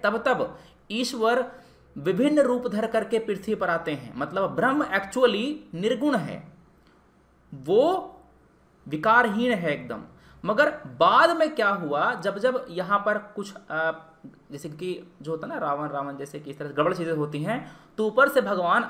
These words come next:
अलग अलग रूप लेकर के सगुण रूप में नीचे आते हैं, क्योंकि इंसान को पता नहीं चल पाता कि निर्गुण क्या है, उसकी भक्ति थोड़ी सी मुश्किल होती है। ठीक है, जब भक्ति पढ़ेंगे ना आप आर्ट एंड कल्चर में,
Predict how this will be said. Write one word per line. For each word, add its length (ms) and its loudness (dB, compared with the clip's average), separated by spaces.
अलग 220 2
अलग 300 -2
रूप 240 -2
लेकर 280 -2
के 260 -2
सगुण 460 0
रूप 260 -4
में 80 -4
नीचे 280 -6
आते 240 -6
हैं, 280 -14
क्योंकि 220 -8
इंसान 520 0
को 120 -8
पता 240 -4
नहीं 180 -6
चल 180 -2
पाता 340 -2
कि 60 -4
निर्गुण 380 -4
क्या 180 -2
है, 180 -10
उसकी 220 -8
भक्ति 260 -8
थोड़ी 120 -4
सी 100 -8
मुश्किल 320 -4
होती 320 -8
है। 200 -16
ठीक 180 -8
है, 120 -12
जब 160 4
भक्ति 280 -4
पढ़ेंगे 320 0
ना 120 -2
आप 420 -2
आर्ट 140 4
एंड 140 -4
कल्चर 240 -2
में, 160 -8